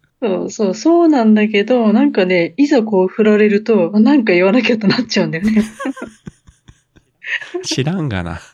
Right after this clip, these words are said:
Speaker 2: はい。じゃあ、改めて。
Speaker 1: いや、はい。あのね、いや、別に何にもないんだけど、あの、ちょっと疲れたから夏休み欲しいです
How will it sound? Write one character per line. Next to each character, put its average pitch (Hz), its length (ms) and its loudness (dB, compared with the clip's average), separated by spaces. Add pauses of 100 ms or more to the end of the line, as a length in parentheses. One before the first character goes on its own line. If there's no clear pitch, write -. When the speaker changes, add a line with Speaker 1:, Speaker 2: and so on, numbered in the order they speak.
(1040)
Speaker 2:
は - 140 -4
い。 - 100 -8 (460)
じ 92 100 -6
ゃ 85 180 -8
あ、 98 220 -2
改 92 140 -4
め 78 100 -6
て。 - 220 -6 (480)
Speaker 1:
い - 40 -6
や、 190 300 -2 (640)
は 190 300 0
い。 170 160 -6 (340)
あ 202 160 -2
の 208 120 0
ね、 202 460 0 (680)
い - 60 -4
や、 226 80 0
別 220 320 2
に 302 100 4
何 294 200 4
に 320 100 4
も 320 160 4
な 330 100 4
い 294 100 4
ん 208 80 2
だ 165 100 -2
け - 120 -20
ど、 175 420 -10
あ 185 120 -8
の、 185 120 -6
ち - 140 -12
ょ - 40 -14
っ - 20 -18
と 175 260 -6
疲 113 400 -4
れ 240 120 0
た 196 100 -4
か 175 120 -8
ら 175 120 -6
夏 175 300 -6
休 233 200 -2
み 175 160 -2
欲 165 180 -14
し 190 200 -2
い - 20 -4
で 170 160 -2
す - 180 -14